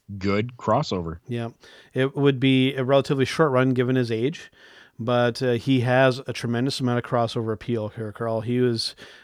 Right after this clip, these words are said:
Speaker 2: uh, a big, big name in the world of martial arts, especially during
Speaker 1: Yes.
Speaker 2: the real kind of heyday, you know, and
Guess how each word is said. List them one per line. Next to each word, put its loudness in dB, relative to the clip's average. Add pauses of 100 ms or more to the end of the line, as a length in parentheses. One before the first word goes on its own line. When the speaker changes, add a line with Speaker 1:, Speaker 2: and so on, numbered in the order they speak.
(120)
Speaker 2:
uh, -2
a -6
big, 2
big 2
name -2
in -6
the -6
world -6
of -6
martial -8
arts, -6
especially -4
during -2
Speaker 1:
Yes. -4
Speaker 2:
the -6
real 0
kind -8
of -6
heyday, -4 (560)
you -12
know, -8
and -8